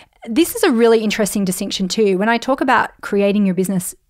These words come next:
put yourself in the shoes of different people. Normally when I film, I film barefoot for everything.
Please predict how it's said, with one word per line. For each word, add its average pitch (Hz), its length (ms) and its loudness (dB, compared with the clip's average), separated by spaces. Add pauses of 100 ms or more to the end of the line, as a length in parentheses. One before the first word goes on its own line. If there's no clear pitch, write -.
(100)
put - 180 -6
yourself 220 380 0
in 208 60 0
the 196 60 0
shoes 269 720 0 (520)
of 196 120 0
different 208 280 -6
people. 294 420 -4 (540)
Normally 339 480 4
when 262 160 4
I 214 120 2
film, 214 600 0
I 208 140 0
film 196 260 -2
barefoot - 460 -4 (240)
for - 160 -4 (100)
everything. 202 680 -4